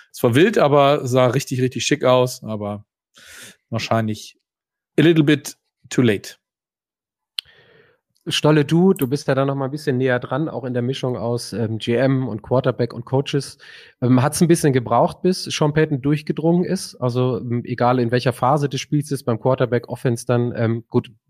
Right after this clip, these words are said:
Speaker 2: die Run-Defense ist jetzt nicht irgendwie ganz so top. Das ist das, was, glaub ich, bei Denver, ähm, auf jeden Fall noch ordentlich fehlt, um da mehr Vertrauen für den Playoff-Spot zu haben. Aber braucht's dann doch irgendwie die Wochen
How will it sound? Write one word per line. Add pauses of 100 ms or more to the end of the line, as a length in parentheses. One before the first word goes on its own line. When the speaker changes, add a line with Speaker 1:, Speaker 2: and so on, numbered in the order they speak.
Speaker 2:
die
Run-Defense
ist
jetzt
nicht
irgendwie
ganz
so
top.
Das
ist
das,
was,
glaub
ich,
bei
Denver, (440)
ähm,
auf
jeden
Fall
noch
ordentlich
fehlt,
um
da
mehr
Vertrauen
für
den
Playoff-Spot
zu
haben.
Aber (340)
braucht's
dann
doch
irgendwie
die
Wochen